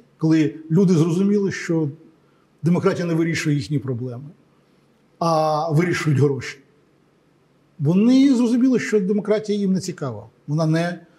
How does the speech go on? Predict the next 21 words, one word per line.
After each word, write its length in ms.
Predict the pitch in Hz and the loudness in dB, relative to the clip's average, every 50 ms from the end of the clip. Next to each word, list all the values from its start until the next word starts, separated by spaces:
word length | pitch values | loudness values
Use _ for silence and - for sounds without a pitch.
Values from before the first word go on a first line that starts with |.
| _ _ - | _ _ -4
не 120 | 175 180 | -2 0
виконує 400 | 175 170 - 190 190 180 165 160 | 0 0 0 -2 -2 -2 -2 -4
своїх, 500 | 156 - 160 160 156 151 - - - - 156 | -4 -2 -2 -2 -2 -4 -6 -12 -14 -10 -8
е, 400 | 147 143 143 143 143 143 139 135 | -6 -4 -2 -2 -2 -2 -4 -6
своїх, 480 | - - 139 143 143 143 143 127 - - | -8 -6 -4 -4 -2 -2 -2 -4 -6 -8
так 120 | 147 123 | -8 -8
би 120 | 117 131 | -6 -4
мовити, 560 | 135 135 135 131 131 127 131 - 135 127 123 120 - _ _ _ _ _ _ _ _ _ - 156 | -4 -2 -2 -2 -4 -6 -6 -6 -6 -6 -6 -8 -12 _ _ _ _ _ _ _ _ _ -8 -6
е, 1000 | 151 147 139 139 135 135 135 131 135 135 131 131 131 131 131 131 131 127 127 127 117 | -4 -2 -2 -2 -2 -2 -2 -4 -4 -4 -4 -4 -4 -4 -4 -6 -6 -6 -8 -8 -8
функцій, 520 | - - 170 165 143 - - 240 240 240 240 - - _ _ _ - | -4 0 0 0 0 -2 -4 -4 -4 -4 -6 -10 -18 _ _ _ -4
не 320 | 151 147 135 156 156 156 | -2 0 2 2 2 2
виконує 360 | 151 156 156 170 156 147 143 | 0 -2 -2 0 2 2 2
своїх 320 | 139 - 143 143 135 - 147 | 0 0 -2 -2 -2 -2 -4
обіцянок. 540 | 127 117 127 - - 160 190 226 254 247 - _ _ _ _ _ _ _ _ _ _ _ - | -4 -4 -6 -6 -6 -6 -4 -4 -4 -6 -6 _ _ _ _ _ _ _ _ _ _ _ -4
І 220 | 185 170 180 185 | 0 2 2 4
люди 260 | 202 226 277 247 294 | 4 4 4 2 2
просто 640 | 262 - 262 - - 247 233 226 220 214 208 202 196 196 - - - - | 0 0 -2 -2 0 0 2 2 4 4 4 4 2 0 -4 -10 -4 0
перестали 340 | 208 208 202 - 240 214 | 0 0 2 2 2 2
ходити 400 | - - 180 139 143 156 - - 127 | 2 2 0 0 0 0 -2 -2 -4
на 220 | 127 127 131 123 | -2 -2 -2 -2
ці 320 | 117 - - 135 127 120 | -4 -6 -6 -6 -4 -4